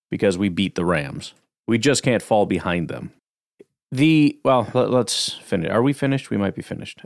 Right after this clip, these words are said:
Uh, Philadelphia did beat Buffalo. Doesn't super, doesn't super matter if you didn't hear that. Kansas City did pull away from Las Vegas. I was really liking what I was seeing early on. I was like, "Dude, we're gonna beat the crap out of Kansas City, dude. They suck. They're about to lose to the Raiders."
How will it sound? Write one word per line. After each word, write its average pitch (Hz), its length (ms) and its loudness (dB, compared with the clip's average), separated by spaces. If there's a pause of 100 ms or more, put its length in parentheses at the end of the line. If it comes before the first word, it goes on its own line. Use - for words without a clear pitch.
Uh, 117 240 4
Philadelphia 127 500 2
did 110 220 0
beat 110 180 0
Buffalo. 104 500 2
Doesn't 98 360 -2
super, 98 340 -4 (580)
doesn't - 300 -6
super 101 240 -4
matter 90 300 0
if 87 120 -6
you 90 60 -6
didn't 90 200 -6
hear 92 180 -4
that. 90 240 -4 (540)
Kansas 139 340 2
City 127 180 2
did 110 180 0
pull 117 160 2
away 110 200 4
from 104 180 -2
Las 104 220 2
Vegas. 107 400 0
I 101 100 -2
was 98 240 -4 (460)
really 165 260 4
liking 120 420 2
what 110 140 4
I 107 60 4
was 104 140 2
seeing 110 220 0
early 104 300 2
on. 107 240 2
I - 20 2
was 98 120 -2
like, 92 120 -2
"Dude, 101 160 0
we're 95 140 0
gonna 123 180 0
beat 98 300 -8
the 85 80 -10
crap 92 380 -4
out 85 100 -2
of 82 60 -8
Kansas 90 340 -6
City, 90 260 -4
dude. 80 200 -8
They 110 100 2
suck. - 480 0
They're 95 100 -2
about 107 200 2
to 98 80 -6
lose 95 280 -2
to - 80 -10
the 87 120 -4
Raiders." 87 420 0